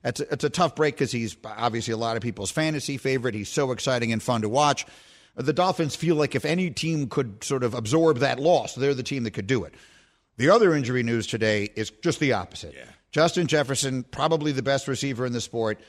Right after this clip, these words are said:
Speaker 1: going on I R for the Vikings. He's out a minimum of four games. So it will raise the question, Dan Graziano, my insider extraordinaire.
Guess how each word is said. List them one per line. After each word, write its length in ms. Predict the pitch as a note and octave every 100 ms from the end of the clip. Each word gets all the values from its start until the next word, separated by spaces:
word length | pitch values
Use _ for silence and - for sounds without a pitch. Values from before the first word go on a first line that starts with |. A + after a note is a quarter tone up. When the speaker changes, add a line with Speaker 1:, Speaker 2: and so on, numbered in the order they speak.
| _ _ _ -
Speaker 1:
going 340 | D3+ F3 D3+
on 140 | C3+
I 220 | C3 B2+ A#2+
R 180 | A#2 A2+
for 120 | A#2
the 100 | A2
Vikings. 580 | G#2 G#2 G#2+ G2 G#2 - _
He's 320 | - E3 E3
out 160 | D3 C3+
a 60 | A#2+
minimum 560 | C3+ D#3+ D3+ C3 A2
of 100 | G#2
four 320 | - G#2+ G2+
games. 420 | F#2 F#2+ D2 B1+ - _ _ _ _
So 240 | - C3+
it 100 | D#3+
will 220 | F3 G3+ F#3
raise 380 | G#3 A3 G3+
the 80 | F#3+
question, 420 | - E3+ C#3 A2+ G#2
Dan 220 | G#2 G2
Graziano, 580 | G#2 G2+ A2 G#2+ A#2 A#2
my 160 | G#2+ A2
insider 600 | C#3 D3 - C3+ C3 B2+
extraordinaire. 720 | A2+ - B2 A#2 A2 F2 C#2+